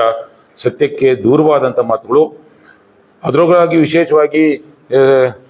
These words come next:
ಆ, ರಾಜಣ್ಣ ಅವ್ರ ಬಗ್ಗೆ ಮಾತಾಡಿರ್ತಕ್ಕಂಥದ್ದು, ಈ ಸಹಕಾರಿ ಕ್ಷೇತ್ರದ ಪಿತಾಮಹರ ಬಗ್ಗೆ ಮಾತನಾಡ್ತಕ್ಕಂಥದ್ದು ಖಂಡನೀಯ. ಆ, ಅದೇ ರೀತಿ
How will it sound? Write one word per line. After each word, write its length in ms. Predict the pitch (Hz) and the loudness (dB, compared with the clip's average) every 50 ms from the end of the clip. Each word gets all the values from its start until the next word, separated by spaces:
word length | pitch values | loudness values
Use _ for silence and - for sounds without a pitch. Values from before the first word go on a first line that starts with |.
| _ _ _ _ - 107 | _ _ _ _ -6 -4
ಆ, 180 | 110 110 113 113 | -2 0 0 0
ರಾಜಣ್ಣ 380 | 104 113 127 127 170 170 165 | 0 -2 0 0 0 0 0
ಅವ್ರ 120 | 165 151 165 | -2 0 0
ಬಗ್ಗೆ 180 | - - 143 | 0 0 0
ಮಾತಾಡಿರ್ತಕ್ಕಂಥದ್ದು, 960 | 135 127 123 123 - 139 127 127 117 - 127 117 - 123 107 - 107 98 101 - | -2 -2 -2 -2 -2 -4 -4 -4 -6 -4 -6 -6 -6 -8 -8 -8 -6 -6 -6 -4
ಈ 120 | 110 110 | -4 -4
ಸಹಕಾರಿ 360 | - 113 117 113 143 143 135 | -2 -2 -4 -2 -2 -4 -4
ಕ್ಷೇತ್ರದ 640 | 139 - - 127 - 117 120 117 123 117 113 - - _ _ - - | -4 -8 -10 -8 -4 -2 0 0 0 -2 -2 -8 -16 _ _ -12 -8
ಪಿತಾಮಹರ 480 | 113 104 143 147 143 139 120 127 120 | -4 -2 -2 -2 -2 -2 -2 -2 -2
ಬಗ್ಗೆ 260 | 120 113 117 107 120 | -2 -2 -4 -4 -2
ಮಾತನಾಡ್ತಕ್ಕಂಥದ್ದು 920 | 113 110 110 110 - 131 120 110 123 117 - - 110 - - 107 - 113 104 | -2 -2 -2 -2 -2 -6 -6 -2 -4 -4 -2 -4 -6 -2 -2 -2 0 0 -2
ಖಂಡನೀಯ. 480 | - - 120 131 131 127 123 123 139 143 - - _ _ _ _ _ _ _ _ _ _ _ _ _ _ _ _ - - | -2 -4 -4 -2 -2 -2 -2 -4 -4 -4 -8 -14 _ _ _ _ _ _ _ _ _ _ _ _ _ _ _ _ -12 -4
ಆ, 340 | 104 110 113 113 113 110 107 101 92 - - _ _ _ _ _ _ _ _ _ _ - - | -2 -2 0 0 0 -2 -2 -6 -8 -14 -18 _ _ _ _ _ _ _ _ _ _ -8 -2
ಅದೇ 140 | 120 143 | 0 0
ರೀತಿ 640 | 139 139 135 139 143 139 123 110 98 101 - - | 0 0 -2 -2 -2 -2 -2 -2 -4 -8 -14 -18